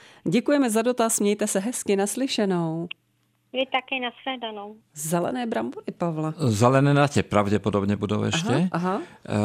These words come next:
Speaker 3: pokud jsou na tě zelené, tak, eh, Václav, neváclav, ještě je potřeba nechat, eh, je na místě, protože, eh,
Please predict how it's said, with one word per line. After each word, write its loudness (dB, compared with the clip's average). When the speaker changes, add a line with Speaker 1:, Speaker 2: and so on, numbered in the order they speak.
Speaker 3:
pokud -4
jsou 2
na 2
tě 0
zelené, 4
tak, -4
eh, 2
Václav, 0
neváclav, 2
ještě -4
je 0
potřeba -2
nechat, -2
eh, 2
je 2
na 4
místě, 2
protože, 0
eh, -2